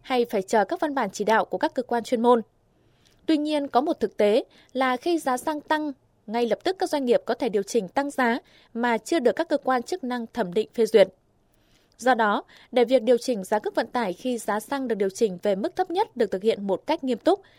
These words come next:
thì các cơ quan chức năng phải có sự can thiệp sớm và xử lý nghiêm các đơn vị không thực hiện hay cố tình không thực hiện.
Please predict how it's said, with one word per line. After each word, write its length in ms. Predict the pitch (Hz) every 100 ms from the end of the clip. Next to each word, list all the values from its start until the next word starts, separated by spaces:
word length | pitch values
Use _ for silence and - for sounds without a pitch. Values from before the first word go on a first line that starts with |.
| _ _ -
thì 100 | 277
các 180 | 370 370
cơ 100 | 311
quan 260 | 311 302
chức 200 | - 403
năng 280 | 285 285 269
phải 200 | - 185
có 120 | -
sự 180 | - 277
can 220 | - 233
thiệp 160 | 226 190
sớm 300 | - 208 285 - _ _ -
và 240 | 269 247
xử 160 | - 220
lý 140 | 208
nghiêm 300 | 240 330 294
các 160 | 320 370
đơn 100 | 294
vị 140 | 240 -
không 180 | - 277
thực 140 | 214
hiện 200 | 233 233 - _ _
hay 220 | - 247 233 -
cố 180 | 202
tình 240 | - 311 202
không 140 | 233
thực 80 | 190
hiện. 220 | 220 208